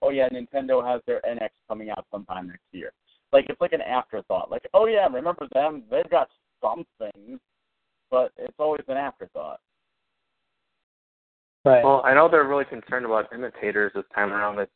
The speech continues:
Speaker 3: they had, like, a, whatever, uh, interview with, like, uh, um, what was it, like, Bill or, um, Miyamoto or whatever, and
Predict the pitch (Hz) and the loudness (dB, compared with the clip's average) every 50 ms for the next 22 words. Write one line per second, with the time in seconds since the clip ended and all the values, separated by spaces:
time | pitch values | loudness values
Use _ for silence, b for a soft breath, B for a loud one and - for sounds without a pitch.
0 | _ - - 110 110 110 110 107 - 107 104 104 101 101 98 _ _ _ _ _ | _ -4 -2 0 0 2 0 0 2 4 4 4 2 2 -2 _ _ _ _ _
1 | _ _ _ _ _ _ - - 107 107 107 104 104 104 101 101 101 98 104 - | _ _ _ _ _ _ -6 -2 0 2 2 4 2 2 2 2 0 0 -4 -4
2 | - - - 117 117 113 104 107 104 104 104 107 98 - - - 101 101 101 101 | -8 -10 -8 -4 -2 0 2 2 2 2 2 0 -2 -2 0 0 2 2 2 2
3 | 101 104 107 - _ _ _ b b b b b b b b _ - 101 202 208 | 0 -2 -6 -10 _ _ _ b b b b b b b b _ 2 4 4 4
4 | 202 - - - - - - _ - 117 120 110 107 104 107 95 95 - - 113 | 4 0 -6 -12 -12 -12 -10 _ -6 -4 0 2 2 2 2 0 -2 0 4 6
5 | 113 117 117 113 110 107 107 107 104 104 - _ _ _ _ _ _ - 101 101 | 8 8 8 8 6 6 4 2 0 -4 -10 _ _ _ _ _ _ -8 -6 -6
6 | 98 98 _ - 101 104 107 107 104 104 104 107 107 104 107 104 104 104 104 107 | -6 -6 _ -8 -4 -2 -2 2 4 6 6 6 6 6 6 6 4 2 2 0
7 | 104 107 107 107 104 101 101 95 | 0 0 0 -2 -4 -4 -8 -10